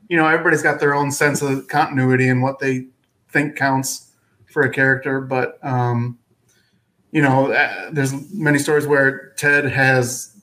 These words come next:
lost a, a son, uh, because of a supervillain, um, and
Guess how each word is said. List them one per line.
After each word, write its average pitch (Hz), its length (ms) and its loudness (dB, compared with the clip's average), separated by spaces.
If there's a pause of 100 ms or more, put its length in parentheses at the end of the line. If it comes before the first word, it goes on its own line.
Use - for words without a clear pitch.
lost 135 380 0
a, 131 280 -2
a 147 60 -8
son, 131 500 -2 (1040)
uh, 127 280 0
because 127 320 0
of 127 80 0
a 127 80 0 (120)
supervillain, 127 760 -2 (360)
um, 123 580 0 (880)
and 131 520 2